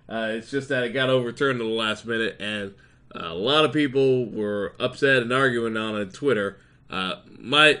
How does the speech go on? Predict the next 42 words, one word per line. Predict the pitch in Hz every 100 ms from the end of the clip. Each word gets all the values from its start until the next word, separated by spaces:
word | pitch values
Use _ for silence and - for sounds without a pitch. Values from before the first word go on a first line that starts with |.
| -
again, | 110 110 135 107
my | 123 139
stance | 131 151 143 131
is, | 117 104 - -
uh, | 101 98 - - _
you | 131 175
can | 185 127
wave | 160 151
off | 151 135
the | 107
goal. | 143 135 113 -
I | 143
don't | 151
think | 135 120
it | 101
should | - 170
have | 139
been | 113
waved | 110 107 123
off | 107
because | - 120 107 - - - _
Martin | 117 143 104 117
Jones | 139 147 131 113
was, | 117 120 113 - - - 101
uh, | 95 95 82 64 - 92
way, | 127 156 160 156 143 131 127 120
way | 113 107 139 139 131 123 120
pushing | - 139 131 123 117
the | 113
letter | 113 120 120 117
of |
the | 110
law | 110 113 110
there, | 101 101 95 92 - _ _ -
uh, | 95 98 95 92 -
and, | 110 107 104 101
uh, | 101 95 - -
got | - 135 131
punished | 139 123 110
by | 123 107 104 104 104
this, | 107 101 -
uh, | - 107 101 92